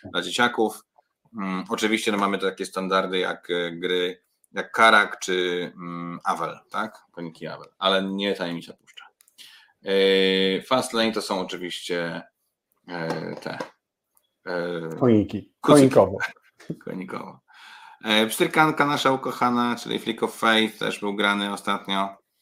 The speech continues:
Speaker 1: E,
Speaker 2: A,
Speaker 1: Harry,
Speaker 2: też.
Speaker 1: Harry'ego Pottera zagrałem w Hogwarts Battle, w pierwszy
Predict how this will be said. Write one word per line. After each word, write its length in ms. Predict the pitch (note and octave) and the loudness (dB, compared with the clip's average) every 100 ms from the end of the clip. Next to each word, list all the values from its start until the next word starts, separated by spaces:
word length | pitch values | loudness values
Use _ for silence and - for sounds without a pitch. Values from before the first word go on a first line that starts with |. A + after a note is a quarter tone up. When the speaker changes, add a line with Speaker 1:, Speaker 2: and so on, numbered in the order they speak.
| _ - _ _ - | _ -20 _ _ -8
Speaker 1:
E, 800 | F2+ F2+ F2+ F2+ F2+ F2+ - - _ _ _ _ - | -6 -4 -4 -6 -8 -10 -12 -14 _ _ _ _ 2
Speaker 2:
A, 100 | D#3 | 6
Speaker 1:
Harry, 220 | C3+ C3+ | 6 4
Speaker 2:
też. 100 | - | 0
Speaker 1:
Harry'ego 320 | - C3 B2 | 0 4 4
Pottera 500 | B2+ A#2+ C3 B2+ B2+ | 2 4 6 8 6
zagrałem 440 | A#2+ A#2+ B2 A#2+ A#2 | 4 2 2 2 0
w 40 | |
Hogwarts 300 | A#2+ A#2 A2 | -2 -2 -2
Battle, 420 | A2 G#2+ A2+ A2 | 0 2 2 -2
w 100 | - | 0
pierwszy 760 | A2 G#2 - G#2+ G2+ G2+ G2 | -2 -2 -4 -2 0 0 -2